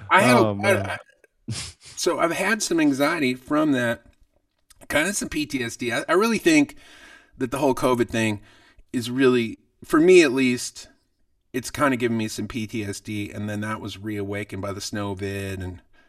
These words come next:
Speaker 1: the new year. And I mean, I imagine if it's happening to me, it's gotta be happening to a lot of people. But I'm, I'm real sensitive too, and I know people, like, I'm telling you, my parents don't give a fuck, dude.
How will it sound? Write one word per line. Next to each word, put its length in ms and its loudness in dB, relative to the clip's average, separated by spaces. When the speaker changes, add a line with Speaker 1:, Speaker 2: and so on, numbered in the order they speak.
Speaker 1:
the 60 -12
new 120 -8
year. 440 -8
And 200 -10
I 80 4
mean, 180 6
I 80 4
imagine 400 2
if 120 -2
it's 100 -8
happening 320 2
to 80 0
me, 260 2
it's 140 -6
gotta 200 0
be 100 -6
happening 340 -4
to 140 -8
a 40 -4
lot 220 -2
of 60 -8
people. 460 -10
But 140 -4
I'm, 140 2
I'm 280 0
real 140 -4
sensitive 680 0
too, 340 2
and 120 0
I 60 0
know 180 0
people, 400 -4
like, 240 -8
I'm 260 -2
telling 280 0
you, 60 4
my 120 2
parents 420 -2
don't 300 -2
give 300 -6
a 60 -14
fuck, 640 -12
dude. 320 -12